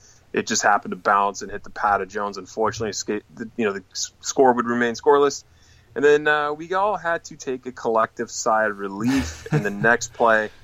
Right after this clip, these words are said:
Speaker 1: because everyone's after John Gibson and his injury proneness. You know, that's been a huge topic of discussion here the past couple of weeks.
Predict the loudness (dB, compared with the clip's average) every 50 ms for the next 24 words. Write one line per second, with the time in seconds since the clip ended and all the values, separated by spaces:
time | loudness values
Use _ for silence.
0 | -20 -20 -20 -20 -16 -12 -8 -4 -2 -2 2 2 0 2 2 0 0 0 0 2
1 | 2 2 0 0 -6 -8 -4 -4 -4 -4 -4 -4 -4 -4 -4 -4 -6 -4 -4 -4
2 | -4 -2 -2 -2 -2 0 0 -2 -2 0 2 2 2 2 0 0 0 0 -2 -4
3 | -6 -8 -6 -4 0 2 2 2 0 -2 -10 -10 -10 -10 -10 -10 -4 0 2 2
4 | 2 2 2 2 2 2 0 -6 -6 -8 -8 -14 -10 -2 0 0 0 0 -4 -10
5 | -8 -6 -6 -6 -6 -6 -4 -2 -2 -2 -4 -6 -8 -8 -8 -6 -6 -4 -2 -2
6 | -4 -4 -6 -8